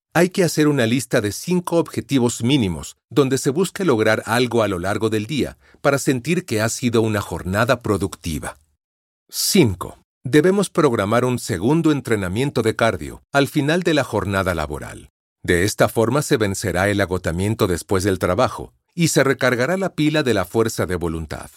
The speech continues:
Seis. Es necesario incluir dos masajes de noventa minutos en la agenda semanal para mejorar significativamente en el rendimiento cerebral, humor, combatir al estrés y proporcionar un bienestar general.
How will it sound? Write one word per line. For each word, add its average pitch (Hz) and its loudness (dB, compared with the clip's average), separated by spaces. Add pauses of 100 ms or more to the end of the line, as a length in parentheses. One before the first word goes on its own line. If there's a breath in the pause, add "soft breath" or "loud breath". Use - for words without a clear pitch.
(360)
Seis. - -2 (200)
Es 131 2
necesario 123 2
incluir 107 0
dos 147 0
masajes 143 -2
de 117 0
noventa 107 -2
minutos 104 -2
en 95 0
la 82 -2
agenda 104 -2
semanal 90 -2 (140)
para 143 4
mejorar 147 2
significativamente 135 -2
en 120 0
el 90 2
rendimiento 95 -2
cerebral, 95 0 (200)
humor, 76 -2 (220)
combatir 78 -2
al 92 2
estrés 92 0 (180)
y 165 4
proporcionar 127 0
un 185 2
bienestar 107 0
general. 71 -8